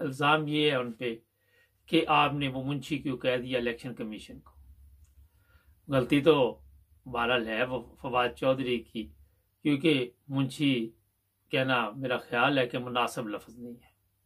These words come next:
जब आप किसी हरामखोर को थोड़ी सी भी इज्जत देंगे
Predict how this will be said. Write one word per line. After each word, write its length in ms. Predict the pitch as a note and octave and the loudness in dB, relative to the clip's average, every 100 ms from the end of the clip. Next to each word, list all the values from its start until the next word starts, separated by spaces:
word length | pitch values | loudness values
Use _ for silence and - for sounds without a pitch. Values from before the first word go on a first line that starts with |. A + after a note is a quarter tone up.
| _ _ _ _ _ | _ _ _ _ _
जब 160 | D#3 D3 | 0 4
आप 200 | C#3+ C#3 | 4 4
किसी 220 | D3+ C#3+ | 0 0
हरामखोर 540 | C#3 A#2 B2+ C#3 D#3 C#3+ | 0 0 -2 4 6 6
को 220 | D#3 C#3 B2+ _ _ _ _ _ | 2 -4 -4 _ _ _ _ _
थोड़ी 180 | D3+ E3 | 2 2
सी 140 | E3 D#3+ | 2 0
भी 120 | D3+ | 0
इज्जत 220 | C3+ D#3 | 0 0
देंगे 460 | C3+ D3 D#3 C3 | 0 -2 0 -4